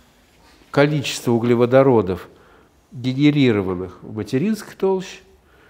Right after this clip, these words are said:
а вот, э, в коммерческие аккумуляции, то есть в коммерческие залежи. Вот сколько, сколько всего лишь, э, попало туда, куда нам надо. Ну, <coughs> это,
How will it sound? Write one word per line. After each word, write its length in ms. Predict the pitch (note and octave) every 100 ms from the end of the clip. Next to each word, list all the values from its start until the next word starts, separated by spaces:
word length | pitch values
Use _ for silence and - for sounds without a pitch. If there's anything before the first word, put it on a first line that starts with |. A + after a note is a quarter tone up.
| _ - - _ _ -
а 120 | A2+
вот, 340 | G#2+ C#3 D#3+ D#3
э, 60 | D3+
в 1120 | B2+ A2+ A2 G#2+ G#2 G#2 G#2 - - - -
коммерческие 680 | - A2 B2+ A#2 - - A2+
аккумуляции, 720 | G#2 A2 A2 A2 F#2 - F#2+ E2
то 60 | G2
есть 160 | F2+
в 160 | G#2 -
коммерческие 640 | G#2 G#2+ A#2 G#2+ - G#2
залежи. 460 | G2 G2+ F2+ E2+ F2 - - - _
Вот 180 | C3 C#3
сколько, 460 | - A2+ A2+ A2 G#2 - _ _
сколько 460 | - - G#2 -
всего 320 | G2 - F#2+ G2+
лишь, 260 | G2+ - _ _ _ _ _ _ -
э, 200 | F#2+ F2
попало 460 | - F2 G#2+ G2+ F#2+
туда, 300 | G2+ F2 F#2
куда 260 | - F2+
нам 260 | F2 F2+ F2+
надо. 220 | E2+ G#2+ - _ _ - - - - - F4
Ну, 200 | C4 C4 - - - -
<coughs> 760 | - - - - A#3 - - -
это, 720 | D#3 C3 D#3+ A3+ F#3+ D#3+